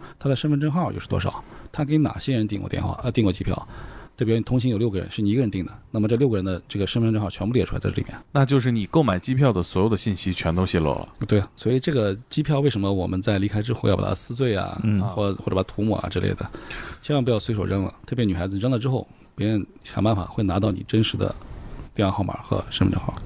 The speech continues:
Speaker 2: 出国之后会有一些犯罪行为啊，我其实听过一些案例，就是女孩子出国旅游的时候，
Speaker 1: 嗯。
Speaker 2: 啊，就会遇到这种坏人。
Speaker 1: 也挺多的。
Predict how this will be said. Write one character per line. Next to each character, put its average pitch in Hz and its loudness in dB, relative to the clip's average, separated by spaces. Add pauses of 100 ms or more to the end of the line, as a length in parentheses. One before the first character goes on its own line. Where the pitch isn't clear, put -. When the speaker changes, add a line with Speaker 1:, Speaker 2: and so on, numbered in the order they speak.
(480)
Speaker 2:
出 190 0
国 113 2
之 151 0
后 127 2
会 117 -2
有 85 0
一 90 -4
些 87 0 (140)
犯 101 2
罪 95 4
行 80 0
为 76 2
啊， 62 0
我 87 0
其 - 0
实 95 2
听 101 -2
过 87 2
一 85 -2
些 85 -2 (120)
案 85 0
例， 80 0
就 80 -4
是 78 0 (260)
女 92 0
孩 80 0
子 87 2
出 - -4
国 90 2
旅 85 2
游 64 -2
的 85 -2
时 - 0
候， 71 -2 (220)
Speaker 1:
嗯。 - 0 (280)
Speaker 2:
啊， - 0
就 - -2
会 80 0
遇 82 0
到 78 2
这 82 -4
种 76 -4
坏 - 2
人。 64 0 (460)
Speaker 1:
也 64 4
挺 - -2
多 - 2
的。 - -8